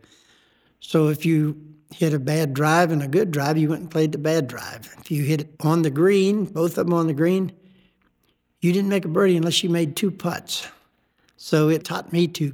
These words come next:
concentrate on every single shot, and, uh, he practiced that way a lot of times.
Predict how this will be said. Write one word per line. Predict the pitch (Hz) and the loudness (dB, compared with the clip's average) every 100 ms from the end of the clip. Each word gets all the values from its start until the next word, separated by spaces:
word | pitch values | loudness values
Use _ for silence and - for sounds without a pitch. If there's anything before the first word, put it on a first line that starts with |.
| - | -8
concentrate | - 135 175 - 175 - 185 185 | -6 -2 -2 -2 -4 0 2 2
on | 147 143 | 0 -2
every | 156 165 | -2 0
single | 151 165 165 139 | -2 -2 -2 -2
shot, | - 151 202 - - _ _ _ - - _ _ 160 | -4 -2 -2 -6 -14 _ _ _ -20 -20 _ _ 0
and, | 143 143 139 139 | 2 2 2 0
uh, | 139 139 135 _ _ _ | 0 -4 -6 _ _ _
he | - | -2
practiced | 185 160 160 170 - | 0 0 0 -4 -8
that | - | -6
way | 165 156 | -2 0
a | 156 | 2
lot | 147 | 0
of | - | -4
times. | - - 69 - | -10 -14 -12 -10